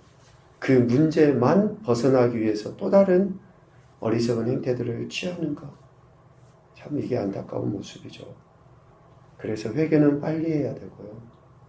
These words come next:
즉시 해야 되고. 회개는 창피한 게 아닙니다. 진정한 회개는. 그래서 죄를 느끼는 게 아니라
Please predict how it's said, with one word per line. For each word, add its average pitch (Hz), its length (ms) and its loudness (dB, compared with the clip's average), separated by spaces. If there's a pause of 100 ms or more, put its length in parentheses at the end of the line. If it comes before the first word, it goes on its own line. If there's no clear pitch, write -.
(160)
즉시 - 440 -2
해야 123 220 2
되고. - 360 -16 (1700)
회개는 147 580 4 (500)
창피한 165 420 -4
게 160 80 0
아닙니다. 98 440 -6 (140)
진정한 127 540 2
회개는. 120 480 -4 (920)
그래서 120 480 -2 (360)
죄를 123 320 6
느끼는 151 440 4
게 131 100 4
아니라 110 440 -2